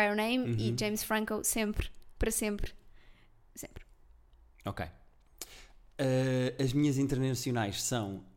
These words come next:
Speaker 2: a Emily Ratajkowski.
Speaker 1: Ah, óbvio. É, com aqueles olhos assim, a coisa, parece a Rita, a Rita Pereira Internacional. Tipo,
Speaker 2: E a Alexandra Daddario. Vou bloquear
Speaker 1: Ok,
Speaker 2: estas duas.
Speaker 1: tá bem.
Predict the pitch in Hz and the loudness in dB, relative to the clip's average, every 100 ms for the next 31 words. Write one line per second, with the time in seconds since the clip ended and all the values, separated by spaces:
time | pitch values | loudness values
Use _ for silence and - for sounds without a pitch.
0 | - - 113 120 117 110 113 113 101 104 | -12 -2 2 2 2 0 0 0 0 0
1 | - - - - - - - - 165 208 | -2 -8 -10 -10 -10 -10 -10 -2 -2 0
2 | 202 214 - - - - - - - - | -6 -6 -12 -16 -14 -12 -12 -12 -10 -12
3 | - 214 - 202 196 196 208 202 202 202 | -14 -10 -8 -6 -6 -8 -12 -10 -10 -8
4 | 202 202 202 202 - 220 - - 214 214 | -10 -10 -10 -8 -8 -8 -8 -10 -10 -14
5 | - - - - - - - - - 202 | -12 -12 -12 -14 -20 -20 -20 -16 -14 -12
6 | - - - - - - - - 214 - | -10 -8 -8 -8 -10 -10 -10 -8 -10 -8
7 | - - - 262 320 330 - _ - _ | -10 -10 -10 -8 -8 -10 -16 _ -20 _
8 | - 127 135 139 120 120 - 123 110 110 | 2 4 4 2 4 4 2 0 -2 -4
9 | 101 82 78 - - 107 120 120 117 104 | -4 -6 -10 -14 -8 -4 -2 0 0 0
10 | 202 131 78 71 - 101 | -2 -4 -6 -4 -4 -4